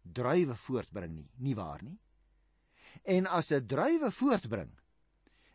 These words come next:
is dit verseker nie aan die platespeler gekoppel nie. Dis so eenvoudig soos dit. Net so, sê Johannes, as jy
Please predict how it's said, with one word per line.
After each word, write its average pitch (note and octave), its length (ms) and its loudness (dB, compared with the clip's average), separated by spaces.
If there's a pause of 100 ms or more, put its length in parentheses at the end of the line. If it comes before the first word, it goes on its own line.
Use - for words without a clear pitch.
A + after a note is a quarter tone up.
(100)
is D#3+ 160 4
dit D#3 120 0
verseker C#3+ 640 2
nie C3+ 200 -2
aan A#2+ 140 -4
die G#2+ 80 -8
platespeler D3 600 -6
gekoppel - 400 -16
nie. - 120 -20 (1120)
Dis C3 140 -4
so G3 80 2
eenvoudig D#3+ 420 2
soos G#2+ 160 -10
dit. E2 260 -12 (400)
Net C#3+ 440 0
so, D3 360 0
sê A2 220 -8
Johannes, F2+ 600 -10 (760)
as B3 440 -2
jy B2+ 320 -2